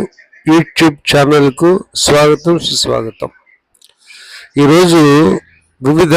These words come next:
రకాల కార్డులు అనగా సీనియర్ సిటిజన్ కార్డ్, పెన్షనర్ హెల్త్ కార్డ్, ఆయుష్మాన్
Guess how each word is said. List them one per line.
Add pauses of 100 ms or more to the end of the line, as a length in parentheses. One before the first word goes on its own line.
(100)
రకాల (160)
కార్డులు (380)
అనగా (880)
సీనియర్
సిటిజన్ (100)
కార్డ్, (920)
పెన్షనర్
హెల్త్
కార్డ్, (1040)
ఆయుష్మాన్